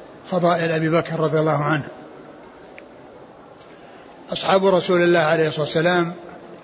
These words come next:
جاءت آيات وأحاديث في فضلهم عموما رضي الله تعالى عنهم وأرضاهم، وجاء نصوص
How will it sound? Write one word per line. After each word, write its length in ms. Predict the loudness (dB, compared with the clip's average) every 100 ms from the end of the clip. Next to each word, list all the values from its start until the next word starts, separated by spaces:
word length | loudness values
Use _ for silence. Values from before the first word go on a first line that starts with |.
| -20 -20 -20 -20 -20 -20 -20 -20 -20 -14 0
جاءت 560 | 4 6 4 0 -6 -16 -18 -20 -20 -20 -20 -20 -20 -20 -20 -20 -20 -20 -20 -20 -10 0
آيات 560 | 2 4 4 4 2
وأحاديث 760 | 2 2 2 0 2 4 4 2 -4 -18 -18 -20 -20 -20 -20 -20 -20 -20 -20 -20 0
في 180 | 2
فضلهم 500 | 4 4 4 0 0
عموما 520 | 0 2 4 4 2 -2 -10 -18 -18 -20 -20 -20 -20 -20 -20 -20 -20 -20 -20 -20 -6
رضي 200 | -2 2
الله 220 | 2 2
تعالى 260 | 2 2 2
عنهم 300 | 0 0 0
وأرضاهم، 600 | 2 4 4 4 2 -6 -10 -20 -20 -20 -20 -20 -20 -20 -20 -20 -20 -20 -20 -20 -20 -20 -20 -20 -20 -20 -16 -2
وجاء 360 | 2 4 2 2
نصوص 400 | 2 2 4